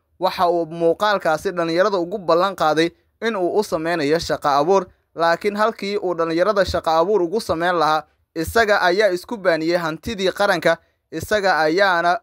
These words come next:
naas nuujiyey shakhsiyaadkii ka ag dhowaa ee ku jiray qoyskiisa ama xigtadiisa hoose. Waxaana la warinayaa xilligan in madaxweynaha uusan wax fursad ah u haynin dhalinyarada Soomaaliyeed, kuwaas oo hami kaga jira in ay mar uun u shaqeeyaan dowladda.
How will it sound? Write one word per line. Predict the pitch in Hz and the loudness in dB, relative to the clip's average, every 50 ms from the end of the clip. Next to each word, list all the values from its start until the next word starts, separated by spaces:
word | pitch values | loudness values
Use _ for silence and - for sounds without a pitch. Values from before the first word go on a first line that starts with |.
| _ | _
naas | - 160 175 202 196 185 - - | -12 -6 -2 0 0 0 -2 -6
nuujiyey | 160 156 147 143 131 135 156 175 175 165 | -8 -8 -8 -8 -8 -6 -4 -4 -4 -4
shakhsiyaadkii | - 165 - - - 185 208 220 202 190 - - - 175 165 | -8 -10 -12 -10 -4 0 2 2 2 2 -2 -8 -8 -8 -10
ka | - - 247 170 | -2 -2 0 0
ag | 196 175 151 | 0 0 -2
dhowaa | 151 147 147 151 160 165 - _ _ _ _ _ - | -2 0 2 2 2 2 0 _ _ _ _ _ -10
ee | 185 185 180 | -8 -6 -6
ku | 180 - 240 196 | -8 -8 -12 -8
jiray | 165 175 170 165 165 | -6 -4 -4 -4 -4
qoyskiisa | - 220 220 214 - - - 165 160 - 185 175 | -4 -4 -4 -4 -6 -8 -8 -6 -2 0 2 2
ama | 160 170 - | 2 0 -2
xigtadiisa | - - 170 - - 226 220 190 180 170 - 175 165 | -4 -6 -8 -4 -4 -4 -2 -2 -4 -2 -2 -2 0
hoose. | 165 156 151 151 - 196 190 - _ _ _ _ _ _ | 2 0 0 0 0 -2 -2 -2 _ _ _ _ _ _
Waxaana | 165 180 - - 180 165 165 165 165 165 170 170 | -4 -4 -2 0 2 2 4 2 2 2 0 0
la | 170 165 165 | 2 2 2
warinayaa | 165 160 170 190 208 202 180 165 160 160 160 | 2 2 0 -2 -2 0 0 2 2 2 2
xilligan | - - 220 220 202 185 175 180 185 - | 0 -2 -4 -4 -2 0 0 0 0 -2
in | 214 214 202 | -6 -6 -4
madaxweynaha | 190 175 160 160 - 170 165 170 196 208 196 185 175 - _ _ _ _ - | -4 -2 -2 -4 -4 -4 -4 -2 0 0 0 0 -2 -6 _ _ _ _ -8
uusan | 170 170 170 - 175 165 180 | -8 -8 -6 -6 -6 -2 -2
wax | 220 214 - - | -2 -2 -4 -6
fursad | - 175 165 - - 214 208 190 | -8 -6 -8 -2 -2 -2 0 2
ah | 180 165 | 2 2
u | 180 - 220 214 | 2 2 0 0
haynin | 196 165 160 170 175 175 - _ _ _ _ - | 0 0 0 -2 -4 -4 -8 _ _ _ _ -2
dhalinyarada | 160 165 175 170 165 175 - 165 190 180 | -2 0 0 2 2 2 2 2 0 -2
Soomaaliyeed, | 160 - 160 147 147 143 139 143 156 175 175 180 - _ _ _ _ _ | -2 -4 -6 -2 -2 -2 0 2 2 2 2 2 -2 _ _ _ _ _
kuwaas | - 208 196 180 170 175 190 190 - | -8 -4 0 2 2 2 2 0 -2
oo | 170 165 | -4 -4
hami | 160 165 165 160 165 165 160 | -2 -4 -6 -6 -6 -6 -8
kaga | 160 - 180 175 202 226 | -8 -8 -8 -8 -8 -6
jira | 185 196 202 196 196 - | -4 -2 -2 -2 -2 -2
in | 233 233 240 | -4 -4 -2
ay | 185 175 165 | 0 0 0
mar | 170 208 233 208 | 2 0 0 0
uun | 190 180 180 180 | 0 -2 -2 -4
u | 226 | -4
shaqeeyaan | - - 175 - - 160 170 190 202 190 185 160 127 147 143 | -2 -2 -4 -2 0 2 2 2 2 2 -2 -6 -14 -8 -6
dowladda. | 165 175 185 175 156 160 - | -4 -4 -4 -2 -4 -6 -6